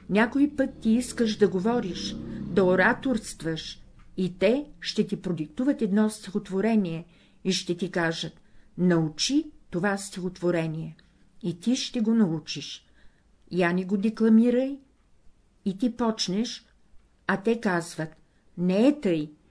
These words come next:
чакай, не е тъй, сега ще намериш един учител отвънка да ти каже как.“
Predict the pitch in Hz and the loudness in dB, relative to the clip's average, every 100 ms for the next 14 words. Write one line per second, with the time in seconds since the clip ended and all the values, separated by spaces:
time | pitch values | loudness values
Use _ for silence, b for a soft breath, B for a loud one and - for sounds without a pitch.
0 | _ _ - 226 226 190 151 147 b b | _ _ 0 0 0 -2 -4 -6 b b
1 | - 185 214 294 294 170 147 - b b | -2 2 4 2 0 -4 -4 -10 b b
2 | b - - 165 190 247 262 - - 180 | b -8 -2 2 2 2 -2 -8 -4 -2
3 | 180 214 233 - 185 220 247 190 - 240 | 0 0 0 -4 0 4 4 4 0 2
4 | 226 185 151 202 247 254 185 175 160 180 | 2 2 2 2 2 0 -4 -4 -6 -2
5 | 196 202 226 226 180 151 - | -2 0 -4 0 -2 -2 -10